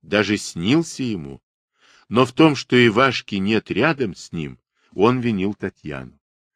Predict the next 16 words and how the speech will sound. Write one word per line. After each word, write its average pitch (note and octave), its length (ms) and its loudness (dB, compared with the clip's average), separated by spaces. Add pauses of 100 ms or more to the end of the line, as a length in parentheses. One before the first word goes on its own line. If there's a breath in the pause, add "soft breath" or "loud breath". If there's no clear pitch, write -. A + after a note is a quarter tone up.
(280 soft breath)
Обозлилась, C3 920 0 (300)
хотела C#3 460 4
выжечь D3 460 -2
ему B2+ 200 -2
кислотой B2 600 -2
глаза, A2+ 520 0 (960)
да F2+ 140 -10
попутала E2+ 720 -6 (580)
и F#2 260 -8 (280)
привязалась E2 920 -4 (480)
к - 100 -16
слепому, F#2+ 800 -2 (420)
а G#2 140 2
его A2 240 4
Шевардина E2 800 -6 (180)
оттолкнула. C#2 1000 -8